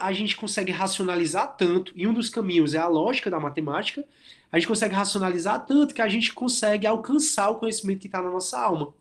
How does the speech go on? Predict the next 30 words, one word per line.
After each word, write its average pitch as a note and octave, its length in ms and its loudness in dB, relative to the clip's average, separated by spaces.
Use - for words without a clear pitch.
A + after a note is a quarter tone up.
E G3+ 60 2
como B3+ 160 4
é C#4 60 6
que D4 80 0
eu D4 40 2
sei C4+ 200 0
que B3+ 80 -2
eu B3 40 4
alcancei? A#3+ 460 0
Exatamente A3+ 460 -2
como A#3 160 -2
os G#3+ 40 -2
matemáticos A3 640 -2
fazem G#3 440 2
quando G3 180 0
conseguem G3 380 0
descobrir F3 320 0
uma G#3 120 4
fórmula, E3 680 2
quando F3 180 6
conseguem F3+ 300 2
descobrir D#3+ 240 2
uma F#3+ 140 6
prova. D3+ 380 4
Já G3+ 280 4
existia A3+ 920 8
aquilo E3 340 4
ali, D3 200 6
aquela E3+ 300 0
fórmula. B2 480 -2